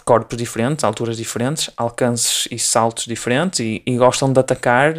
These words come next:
e, e criar trajetórias diferentes consoante as suas capacidades, consoante a situação que elas têm,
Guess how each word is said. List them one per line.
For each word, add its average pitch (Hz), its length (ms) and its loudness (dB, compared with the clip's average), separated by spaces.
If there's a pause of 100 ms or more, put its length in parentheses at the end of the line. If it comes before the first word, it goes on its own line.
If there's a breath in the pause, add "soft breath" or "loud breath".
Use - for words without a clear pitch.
e, 113 400 -2
e 120 720 -8 (180)
criar 131 420 4
trajetórias 131 920 2
diferentes 117 760 -4 (580)
consoante 123 460 2
as 135 60 -2
suas 131 180 0
capacidades, 139 720 0
consoante 123 460 -2
a - 20 0
situação 123 500 -2
que 127 80 -4
elas 123 220 0
têm, 127 380 0